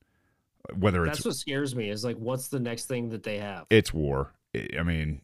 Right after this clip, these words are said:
Speaker 1: they're, they're, I think they're at the point where it's fucking
Speaker 2: Well,
Speaker 1: war.
Speaker 2: and the scary, the scary part about that is that,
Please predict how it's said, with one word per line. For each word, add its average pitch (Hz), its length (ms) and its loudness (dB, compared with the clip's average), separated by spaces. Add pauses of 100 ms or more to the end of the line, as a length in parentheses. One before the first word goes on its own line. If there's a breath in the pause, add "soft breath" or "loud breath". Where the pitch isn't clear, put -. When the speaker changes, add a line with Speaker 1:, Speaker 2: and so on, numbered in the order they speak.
Speaker 1:
they're, 80 340 2
they're, 90 200 6
I 92 100 6
think 87 160 2
they're 78 160 2
at 73 80 0
the 73 80 -4
point - 300 -6
where 65 180 -2
it's - 140 -6
fucking 135 120 0
Speaker 2:
Well, 131 380 0
Speaker 1:
war. 127 240 -6 (180)
Speaker 2:
and 127 480 -4 (480)
the 135 100 -2
scary, 143 440 -2
the 131 160 -2
scary 139 380 0
part 131 200 0
about 113 340 -4
that 98 260 -6
is 107 260 -6
that, 104 360 -4